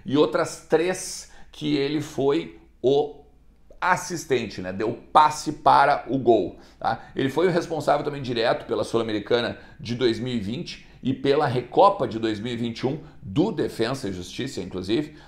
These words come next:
tá? Ele marcou onze gols em dez jogos envolvendo as duas competições. Isso é importante destacar, né? Onze gols em dez jogos envolvendo as duas competições. Ele também foi o destaque da Recopa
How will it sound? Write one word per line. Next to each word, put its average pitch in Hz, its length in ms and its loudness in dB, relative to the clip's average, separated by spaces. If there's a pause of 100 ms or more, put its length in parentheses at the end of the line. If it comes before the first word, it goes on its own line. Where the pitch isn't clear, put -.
(100)
tá? 135 460 -2
Ele 131 180 2
marcou 139 880 4
onze 165 840 2
gols 127 760 4
em 135 160 -2
dez 131 480 2
jogos 123 520 2
envolvendo 123 640 -2
as 120 220 0
duas 147 520 2 (200)
competições. 135 880 0 (200)
Isso - 140 -6
é 113 40 0
importante 131 340 -2
destacar, 127 420 2
né? 85 160 -10 (220)
Onze 151 440 2
gols 117 320 0
em 117 160 -8
dez 107 360 -2
jogos 113 480 0 (240)
envolvendo 113 720 -2
as 110 180 2
duas 110 240 0
competições. 113 760 -6 (180)
Ele 117 140 0
também 139 240 -2
foi 151 180 0
o 151 60 -2
destaque 160 560 0
da 151 160 0
Recopa 170 840 4